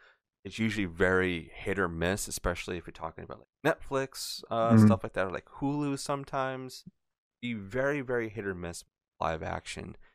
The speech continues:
Speaker 1: But I think since it was, it was made in its, you know, its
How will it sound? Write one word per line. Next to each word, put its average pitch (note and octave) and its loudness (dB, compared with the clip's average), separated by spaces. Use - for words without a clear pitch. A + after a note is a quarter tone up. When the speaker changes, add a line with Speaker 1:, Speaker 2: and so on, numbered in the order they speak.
Speaker 1:
But F2+ 2
I G#2 0
think A#2+ -8
since - -6
it F#2 -6
was, F2 -4
it F#2+ -2
was E2+ -4
made F2+ 0
in E2+ -2
its, - -6
you - -8
know, E2 -2
its - -10